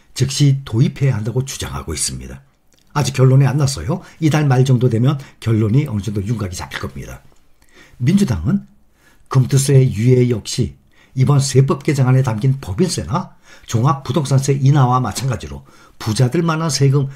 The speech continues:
어, 스-, 어, 부자들만을 위한 세금 감면 정책이라고 지적을 하고 있습니다. 제가 여러분들께 당부드리고 싶은 말씀은, 어, 뭐 야당이든 여당이든 어느 대통령이든 누구든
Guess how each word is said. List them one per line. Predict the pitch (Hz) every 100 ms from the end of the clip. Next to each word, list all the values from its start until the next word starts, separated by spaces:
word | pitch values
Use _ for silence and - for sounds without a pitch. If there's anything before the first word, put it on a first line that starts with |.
| - -
어, | 127 120
스-, | 101 - -
어, | 120 104
부자들만을 | 139 147 147 156 143 127 131
위한 | 113 101 156 196 -
세금 | - 123 127 151
감면 | - 98 110 147
정책이라고 | 117 98 - 165 135 76 156 - - -
지적을 | - 98 80
하고 | 90 90
있습니다. | 78 - 64 67 - _ _ _ _ _ -
제가 | 113 165
여러분들께 | 170 117 101 101 - -
당부드리고 | 98 95 139 175 127
싶은 | - 101
말씀은, | - 110 180 196 _ _ _ _ _ _ -
어, | 69 67 65 _ _ _
뭐 | 92 80
야당이든 | - 135 139 151 170 143 95 80
여당이든 | 101 107 139 160 139 104 - - -
어느 | - 113 156
대통령이든 | 170 - 180 175 151 117
누구든 | 95 101 190 170 110